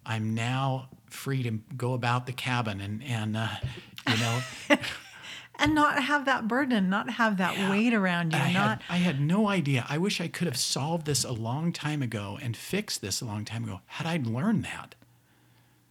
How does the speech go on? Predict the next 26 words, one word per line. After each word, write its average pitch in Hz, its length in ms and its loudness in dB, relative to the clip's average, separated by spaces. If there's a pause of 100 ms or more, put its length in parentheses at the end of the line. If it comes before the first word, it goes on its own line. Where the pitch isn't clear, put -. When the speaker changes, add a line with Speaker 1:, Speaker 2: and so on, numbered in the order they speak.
(180)
Speaker 1:
I, 127 220 2
I 139 40 0
just, 139 260 -2
it, 131 200 -6 (140)
I'm 135 140 2
glad 139 340 0
it 156 100 0
happened 135 440 0
when 131 140 2
it 120 120 -2
did, 95 400 -6 (840)
but 110 180 0
I, 113 280 -6
I 117 180 -4 (240)
truly, 151 560 2
truly 123 420 0
wish 120 280 0
I 107 100 -4
would 120 220 -2
have 113 140 -6
learned 120 340 0
that 98 200 -4
skill 135 380 -2
and 110 120 -4
understood 120 600 -4
that 104 340 -8